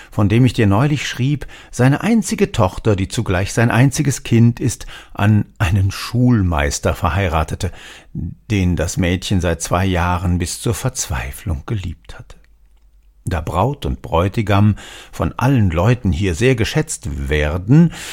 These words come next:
so war die Hochzeit brillant und der alte Clemens machte den Wirt in pompöser Weise.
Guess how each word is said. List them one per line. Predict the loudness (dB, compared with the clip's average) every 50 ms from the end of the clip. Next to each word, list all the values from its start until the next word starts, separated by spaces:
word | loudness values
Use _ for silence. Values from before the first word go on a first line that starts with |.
| -14 -14 -8
so | -4 -2 0 0 2 2
war | 2 0 0
die | -2 -2
Hochzeit | -2 -2 -4 -4 -4 -6 -6 -4 -2 -2 -2 -2 -4 -6 -10 -20 -16 -10
brillant | -6 -4 -2 0 2 2 2 2 4 4 4 4 2 0 -4 -8 -18 -20 -12 -6
und | -2 -2 0 0 0
der | -2 -4 -2 -2 -2
alte | -2 0 -2 -2 -4
Clemens | -2 -2 0 0 0 0 0 0 -2 -2 -4 -2 -2
machte | -2 -2 -2 -4 -6 -6 -4
den | -2 0 0 0 0
Wirt | 0 0 0 0 -2 -6 -8 -4
in | -2 -2 -2
pompöser | 0 -2 -2 -2 -2 -4 -4 -4 -4 -4 -4 -4 -4
Weise. | -4 -6 -8 -10 -12 -16